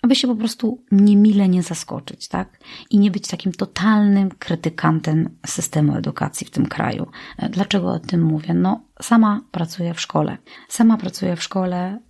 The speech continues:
na Islandii i spotykam się naprawdę bardzo, bardzo często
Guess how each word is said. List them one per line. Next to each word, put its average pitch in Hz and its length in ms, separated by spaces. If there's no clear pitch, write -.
na 170 160
Islandii 175 840
i 170 340
spotykam 170 520
się 170 140
naprawdę 180 600
bardzo, 175 420
bardzo - 280
często 175 640